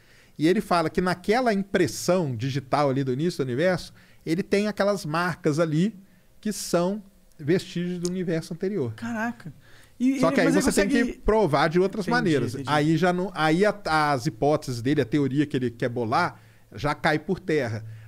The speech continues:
Speaker 1: A do Big Bang, do universo ter criado numa grande im-,
Speaker 2: Explosão.
Speaker 1: implosão. Na verdade, uma, uma implosão, uma explosão,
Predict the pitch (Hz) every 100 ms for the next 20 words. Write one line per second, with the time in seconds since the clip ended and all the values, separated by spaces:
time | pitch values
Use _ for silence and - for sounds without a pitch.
0 | - - 226 226 185 143 120 196 147 139
1 | 135 127 156 - 143 123 - - 139 123
2 | 143 127 127 131 120 135 143 117 113 104
3 | 101 120 110 - 160 147 156 139 117 104
4 | 143 170 214 240 302 294 294 294 294 -
5 | 202 139 147 175 120 - 123 113 165